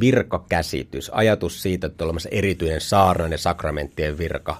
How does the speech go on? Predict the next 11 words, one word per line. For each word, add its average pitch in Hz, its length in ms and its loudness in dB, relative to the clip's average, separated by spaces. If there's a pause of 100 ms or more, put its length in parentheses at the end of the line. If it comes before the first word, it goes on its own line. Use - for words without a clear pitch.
luterilaisten 78 600 -4
tunnustuskirjojen 76 880 -6
mukaan. 76 340 -6
Se 92 80 0
on 87 120 2
vähän 107 240 4
niin 92 140 2
kuin 90 200 -4
valunut 98 440 2
siihen 78 300 -6
organisaatiorakenteeseen. 69 2250 -10